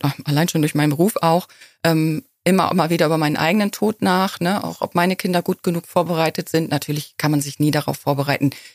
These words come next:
wie, was es am Ende mit einem macht. Wir wissen alle, wir sind sterblich. Aber was passiert, wenn unser nächster Angehöriger verstirbt? In welcher Form uns das trifft, können wir im Vorfeld ja nicht sagen. Aber ich denke natürlich auch drüber nach, wie habe ich meine Kinder vorbereitet? Ähm, ähm,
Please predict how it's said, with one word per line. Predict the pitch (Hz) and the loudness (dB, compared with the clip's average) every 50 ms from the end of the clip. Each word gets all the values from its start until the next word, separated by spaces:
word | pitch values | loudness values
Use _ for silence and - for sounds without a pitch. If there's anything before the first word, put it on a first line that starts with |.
| _ _ | _ _
wie, | 180 175 - - | 0 0 2 2
was | 185 196 - | 0 0 2
es | 202 - 165 | 0 0 0
am | 160 - | 0 0
Ende | - 160 151 151 | 0 0 2 0
mit | 151 139 - - | 0 0 0 0
einem | 139 143 143 | 2 2 2
macht. | 147 143 - - | 2 0 0 -2
Wir | 156 143 | 0 0
wissen | 147 151 - - - | 0 0 -2 -2 -2
alle, | - - 151 160 147 | 0 0 0 2 0
wir | 151 | 0
sind | - 147 147 - | 0 0 -2 -2
sterblich. | - - 170 190 190 - 190 196 - - - - - _ _ _ | 0 0 0 0 0 0 0 0 0 -2 -10 -20 -20 _ _ _
Aber | - 170 160 156 - | -2 0 2 2 2
was | 165 214 - - | 0 0 -2 -2
passiert, | - 196 - - 175 165 - - | -4 -4 -2 0 -2 -2 0 -2
wenn | 160 151 | -2 -2
unser | 123 156 156 156 | -2 0 0 2
nächster | 147 151 156 - - - 147 147 151 - - - _ _ - | 2 2 0 0 -2 -2 -2 -2 -2 -4 -10 -20 _ _ -2
Angehöriger | 165 170 160 160 165 160 156 151 151 143 | 0 2 2 2 0 0 -2 -2 -2 -4
verstirbt? | - - 143 - - - 160 - _ - - - _ _ _ _ _ _ _ _ | -4 -4 -6 -6 -4 -4 -6 -6 _ -10 -20 -20 _ _ _ _ _ _ _ _
In | - 156 139 | 0 2 2
welcher | 151 151 - 156 | 2 0 0 -2
Form | - - 160 160 | -2 -2 0 0
uns | 147 151 - | 0 -2 -4
das | - 147 - | -6 -8 -8
trifft, | - - 156 - - - | -6 -6 -6 -6 -6 -2
können | - 143 135 | 0 0 2
wir | 131 | 2
im | 135 135 | 0 0
Vorfeld | - 147 143 - 147 135 | -2 -4 -4 -2 -4 -4
ja | - 127 | -2 -4
nicht | 135 127 135 - | -4 -4 -4 -4
sagen. | - 135 135 127 123 135 - - - - - - _ _ | -4 -4 -2 -4 -4 -6 -8 -12 -20 -20 -20 -20 _ _
Aber | - 156 151 | -2 0 0
ich | 165 - - | 0 0 0
denke | 185 185 175 190 165 | 0 0 2 0 0
natürlich | 160 156 - - - 160 160 - - | 0 -2 -2 -4 -4 -4 -2 -2 -2
auch | - 170 | -2 -2
drüber | - - 165 156 156 | -2 -2 -2 0 0
nach, | 151 151 156 - - | 0 0 0 -2 -2
wie | 156 156 | -2 -2
habe | 151 151 | 0 0
ich | 156 - | -2 -2
meine | - 156 156 165 165 | -2 0 0 0 -2
Kinder | - - 170 165 160 | -2 -2 -2 -2 -2
vorbereitet? | 160 - - 160 151 156 151 151 151 156 - - 151 - - - - - _ _ _ 160 | -2 -2 -2 -2 -2 -2 -2 -4 -4 -2 -2 -4 -6 -6 -10 -20 -20 -20 _ _ _ 0
Ähm, | 156 156 156 156 151 151 160 - - - | 2 2 4 2 2 0 -2 -4 -4 -4
ähm, | 151 147 151 151 151 - | -2 0 2 2 0 0